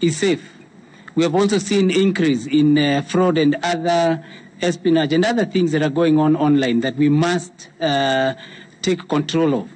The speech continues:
One of the key, uh, challenges as we grow is that we're going to continue to see use, uh, of technology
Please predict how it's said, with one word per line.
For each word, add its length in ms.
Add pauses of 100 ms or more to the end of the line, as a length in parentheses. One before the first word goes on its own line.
(1000)
One 240
of 80
the 100
key, 480
uh, 140
challenges 540
as 200
we 140
grow 460 (360)
is 120
that 120
we're 120
going 260
to 80
continue 460
to 120
see 280
use, 500 (120)
uh, 440
of 300
technology 720